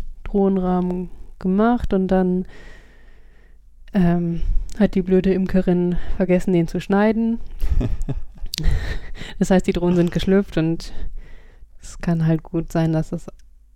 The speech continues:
Speaker 1: oder das ist sicherlich mit ein Grund, warum die viele Milben haben.
Speaker 2: Mhm. Okay.
Speaker 1: Aber in diesem,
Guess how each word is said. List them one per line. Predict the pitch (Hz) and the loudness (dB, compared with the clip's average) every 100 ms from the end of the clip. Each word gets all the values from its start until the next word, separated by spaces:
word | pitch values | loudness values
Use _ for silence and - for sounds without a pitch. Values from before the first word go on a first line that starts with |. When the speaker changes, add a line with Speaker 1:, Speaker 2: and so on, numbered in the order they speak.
| - | -8
Speaker 1:
oder | 170 160 | -2 0
das | 160 - | 0 -2
ist | 170 | 0
sicherlich | 185 190 170 170 | 0 4 2 4
mit | 180 175 | 2 2
ein | 170 | 0
Grund, | 165 170 165 | 0 -2 0
warum | 175 165 170 | 2 2 2
die | |
viele | 160 170 165 | 0 0 0
Milben | 165 175 175 | 0 -2 -2
haben. | 160 175 180 170 - | -8 -10 -12 -18 -8
Speaker 2:
Mhm. | - 95 101 - - - - - - - - - - _ _ _ - - - - | -4 -2 -2 -6 -10 -16 -20 -20 -20 -20 -20 -20 -20 _ _ _ -20 -20 -20 -20
Okay. | - | -12
Speaker 1:
Aber | - 170 170 | -2 2 2
in | 170 | 2
diesem, | 170 170 165 165 175 | 0 0 2 0 -4